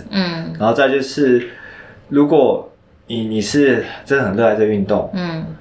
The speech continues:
Speaker 2: 那我们就是要去思考说你的伤害来源是什么。
Speaker 1: 嗯。
Speaker 2: 但，但我们还是可以让你从事你的运动嘛，然后去了解说可能把量给减量或这样子。
Speaker 1: 嗯，就还是可以调整，没有说就完全不能做这些运动这样。
Speaker 2: 对啊。因为，因为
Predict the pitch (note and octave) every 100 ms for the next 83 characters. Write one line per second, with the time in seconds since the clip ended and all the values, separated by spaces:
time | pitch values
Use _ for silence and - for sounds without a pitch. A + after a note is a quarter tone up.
0 | - - C#3 G#2 A#2+ B2 A#2+ A#2+ B2 -
1 | A#2+ G2+ F2 G#2 G2+ G2+ G2+ G#2 G2 G2+
2 | A#2 G#2+ A#2+ F#2+ F2 F2+ A2 G2+ - -
3 | - F#3+ F3 - - - - - - A2+
4 | A#2 E3 E3 A#2+ A#2 C#3 C#3+ C#3+ - G2+
5 | G2+ A#2+ F#2 G2+ G2 F#2 - F#2+ G#2 B2
6 | G#2+ G#2+ F#2+ A#2 - G2+ G2 F#2 F2+ A#2+
7 | G#2 F#2 F2+ F#2+ D#2 G2 G2+ - - G2+
8 | G2+ G2 D#3+ D3+ - - - G3+ G3 E3
9 | D#3 E3+ D#3 D3+ C3 B2+ D#3 E3+ F3 F3+
10 | F3 F3+ F3+ E3+ E3 G3 F#3 E3 F3 D3+
11 | D3 D3+ D3 D3+ D#3 D3+ D3+ - A2 -
12 | - D3 E3+ F3+ F3+